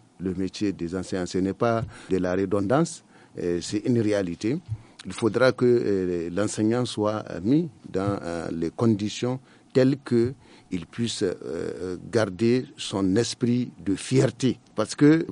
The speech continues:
j'ai vu, euh, une vidéo, ça se passe au Nigeria, une fille qui annonce, euh, dont les parents sont inquiets de savoir qu'est-ce que le jeune homme qui court la fille fait. Et elle leur dit d'abord qu'il est mal à makaranta,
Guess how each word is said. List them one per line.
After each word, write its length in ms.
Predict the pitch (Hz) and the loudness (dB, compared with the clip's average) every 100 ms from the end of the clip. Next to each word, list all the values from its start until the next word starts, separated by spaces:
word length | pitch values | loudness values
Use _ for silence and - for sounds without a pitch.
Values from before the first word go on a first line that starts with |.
| 98 | -4
j'ai 180 | 101 131 | 2 2
vu, 420 | 120 139 135 123 | 4 4 4 4
euh, 220 | 101 98 - | 2 0 2
une 160 | 117 | 2
vidéo, 540 | 113 98 95 110 147 175 _ - | 2 0 4 6 6 2 _ -10
ça 160 | - | -6
se 140 | 92 98 | -2 -2
passe 260 | - 113 | 2 0
au 120 | - 92 | 2 0
Nigeria, 580 | 95 90 104 117 147 175 - - - - | 2 2 2 4 2 0 -14 -20 -12 0
une 160 | 113 | 2
fille 240 | 110 139 131 | 2 2 2
qui 160 | 110 | 2
annonce, 480 | 101 104 117 120 - | 2 4 4 4 2
euh, 240 | 98 92 | 0 0
dont 160 | 92 117 | 4 4
les 180 | 117 104 | 6 4
parents 320 | 113 104 120 | 4 4 2
sont 220 | 107 117 - | 2 -2 -2
inquiets 440 | 98 - 113 117 | -6 0 4 4
de 160 | 101 92 | 4 -2
savoir 560 | 101 92 101 110 110 - - - | 0 0 2 2 2 -4 -10 0
qu'est-ce 240 | 127 - | 0 0
que 500 | - 135 139 139 143 101 | 6 8 10 8 6 0
le 640 | 104 104 101 95 95 95 | -2 0 0 0 0 -2
jeune 280 | 92 113 120 | 2 4 6
homme 140 | 127 120 | 4 2
qui 100 | - | -4
court 240 | 107 139 127 | -2 0 2
la 180 | 104 | 2
fille 240 | - 131 98 - - | 0 -4 -4 -8 -20
fait. 320 | - 143 185 220 - - - - | -2 4 4 2 -14 -20 -20 -6
Et 100 | 92 | 0
elle 260 | 92 104 101 | 0 0 0
leur 200 | 107 104 | 0 0
dit 160 | 113 | 0
d'abord 360 | 127 104 104 120 | 4 4 4 2
qu'il 180 | - 98 | 2 2
est 500 | 92 87 85 78 - | 4 2 -2 -4 -2
mal 240 | 92 117 | 2 4
à 60 | 107 | 4
makaranta, 680 | 107 113 110 120 131 175 | 2 0 0 0 0 -2